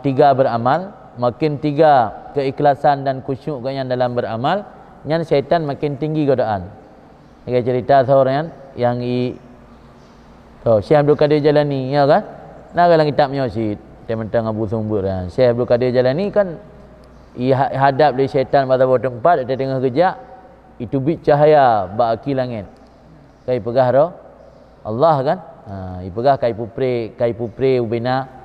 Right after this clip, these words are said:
taklif kepada, uh, Syekh Abdul Kadir Jalani. Kan ngebantah langsung. Sampai duduk kai mengaku dia syaitan, ia pegah mupluh roh orang. Ia golong ku, ku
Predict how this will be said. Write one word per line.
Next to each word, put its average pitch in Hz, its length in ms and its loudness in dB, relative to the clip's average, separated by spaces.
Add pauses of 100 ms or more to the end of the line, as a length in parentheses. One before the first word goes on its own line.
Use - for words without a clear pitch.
(120)
taklif 139 480 -2 (560)
kepada, 110 380 2 (260)
uh, 110 480 -2
Syekh 117 160 0
Abdul 110 160 -2
Kadir 107 320 -2
Jalani. 101 320 -4 (1120)
Kan 143 160 0
ngebantah 120 400 2
langsung. 151 400 -2 (560)
Sampai 120 240 0
duduk 135 240 4
kai 139 80 6
mengaku 117 480 0
dia 135 160 0
syaitan, 135 240 0
ia 120 80 -6
pegah 127 160 2
mupluh 127 320 0
roh 127 320 2
orang. 117 240 -4
Ia 110 80 -2
golong 120 320 0
ku, 123 240 -4 (160)
ku 123 80 -2